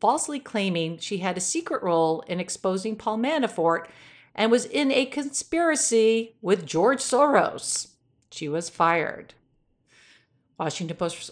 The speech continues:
also reported the National Security Council officials feared, based on meetings before the July twenty-fifth phone call, that Trump was prepared to use U S leverage with Ukraine's new leader for his own political gain.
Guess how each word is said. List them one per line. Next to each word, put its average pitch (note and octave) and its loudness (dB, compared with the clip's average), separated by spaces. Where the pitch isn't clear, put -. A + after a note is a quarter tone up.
also C4 4
reported E3 2
the E3+ -2
National F#3+ -2
Security B3 -2
Council F#3 -4
officials E3 -6
feared, D#3 -4
based D#3 -4
on D#3+ -4
meetings D#3+ -4
before C#4 0
the F#3 -4
July D3 -2
twenty-fifth D3 -10
phone A3 0
call, A3 0
that F#3 -6
Trump A3 -8
was B3 -6
prepared E3+ -6
to F3 -12
use D#3+ -8
U E3+ -6
S G3+ -6
leverage D#3+ -4
with D#3 -4
Ukraine's F3+ -8
new G3+ -2
leader A3 -2
for F3 -8
his F3 -6
own D#3 -6
political D3 -8
gain. D3 -8